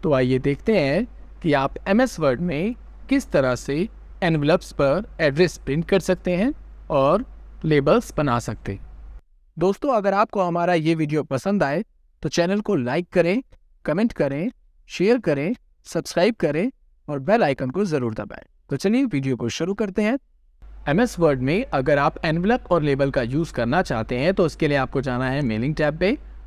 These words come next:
और यहाँ पर आपको एक ऑप्शन दिखाई देगा क्रिएट ब्लॉक का और यहाँ पर आपको एनवेलप पर क्लिक कर देना है।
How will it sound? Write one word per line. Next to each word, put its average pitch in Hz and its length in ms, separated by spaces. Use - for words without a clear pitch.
और 151 160
यहाँ 160 260
पर 190 140
आपको 156 240
एक 147 140
ऑप्शन 196 280
दिखाई 127 300
देगा 123 360
क्रिएट 147 340
ब्लॉक 127 260
का 220 200
और 139 240
यहाँ 127 180
पर 113 120
आपको 175 240
एनवेलप 131 400
पर 196 100
क्लिक 170 220
कर 107 180
देना 101 200
है। - 120